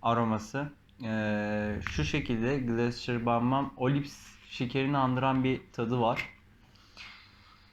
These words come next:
E, bunu inceleyeceğiz bugün sizlerle.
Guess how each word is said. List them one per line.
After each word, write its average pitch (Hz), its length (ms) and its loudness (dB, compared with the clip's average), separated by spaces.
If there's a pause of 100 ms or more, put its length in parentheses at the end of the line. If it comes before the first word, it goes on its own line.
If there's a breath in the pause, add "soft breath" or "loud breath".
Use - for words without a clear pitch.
(480 loud breath)
E, 113 280 -2 (140)
bunu 143 160 4
inceleyeceğiz 120 600 2
bugün 107 220 0
sizlerle. 104 720 -2